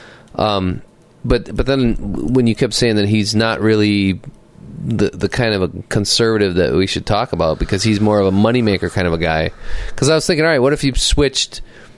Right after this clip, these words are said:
his, him, his brain and Al Franken's brain because he's, like, the liberal guy, right? I don't know. I don't listen to the radio or whatever, but, but see, now they're just, like,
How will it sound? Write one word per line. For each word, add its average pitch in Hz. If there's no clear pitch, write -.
his, 135
him, 170
his 147
brain 123
and 107
Al 107
Franken's 104
brain 82
because 95
he's, 104
like, 98
the 85
liberal 104
guy, 78
right? 95
I -
don't 156
know. 113
I 101
don't 123
listen 113
to 101
the 95
radio 90
or 85
whatever, 82
but, 87
but 139
see, 202
now 160
they're 214
just, 196
like, 123